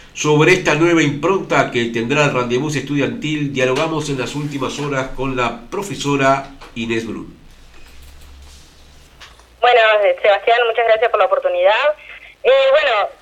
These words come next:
Speaker 2: convengamos que el Rendezvous en sus cincuenta ediciones, que son las que vivió hasta la pandemia, que, que nos hizo un parate obligatorio, eh, fue teniendo siempre muchos cambios, ¿sí? Que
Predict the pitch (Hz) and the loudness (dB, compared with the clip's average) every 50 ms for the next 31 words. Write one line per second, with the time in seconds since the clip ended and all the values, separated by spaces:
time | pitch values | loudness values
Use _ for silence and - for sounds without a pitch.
0 | _ _ _ _ _ _ _ - 269 269 285 277 285 320 339 359 359 - 359 311 | _ _ _ _ _ _ _ -6 -2 0 2 2 2 2 2 0 0 2 2 4
1 | 269 247 233 - 233 233 226 214 220 254 294 269 - 294 254 - 220 208 - 185 | 4 4 4 2 2 2 2 2 2 2 2 2 2 0 0 0 -4 -6 -6 -6
2 | 196 190 - 466 466 247 247 262 233 226 403 - - 240 254 - 240 202 - - | -6 -2 0 0 2 4 4 2 2 0 -2 -2 0 2 2 2 2 0 -2 -4
3 | - - - 202 202 202 202 - 202 190 196 196 202 220 226 220 214 180 151 - | -4 -2 0 0 0 -2 -2 -6 -8 -8 -8 -4 -2 0 2 2 2 2 0 0
4 | - 156 160 165 - - - 170 165 151 143 143 - - 165 190 202 226 226 220 | -2 -2 -2 -2 -4 -2 0 0 2 2 2 0 0 0 0 2 4 4 4 4
5 | 220 247 269 294 294 311 339 370 392 392 - - 175 - - - 196 185 - - | 4 4 4 2 2 2 2 0 0 0 0 0 0 -2 -4 -4 -4 -4 -4 -2
6 | 226 220 240 240 220 208 214 226 226 233 240 226 214 202 208 - 226 240 262 269 | -2 -2 2 2 4 4 4 4 4 4 4 4 4 4 4 4 4 4 4 4
7 | 302 339 349 - - _ _ _ - - - _ - 415 - - 190 185 180 - | 2 2 2 -2 -8 _ _ _ -20 -20 -10 _ 0 2 4 4 6 4 6 4
8 | - - - 320 571 175 175 175 523 - - 190 - - 453 440 226 - - 196 | 4 2 4 4 4 4 4 4 4 4 4 2 2 0 0 0 0 0 2 4
9 | 185 175 175 190 220 240 - 220 202 - - 190 185 180 170 160 156 139 131 - | 4 6 6 4 0 -2 -4 -4 -6 -2 -2 -2 -2 -2 -2 -2 -2 -2 -2 -4
10 | _ _ _ - 196 233 254 - 208 | _ _ _ -4 -4 -4 -2 -2 -2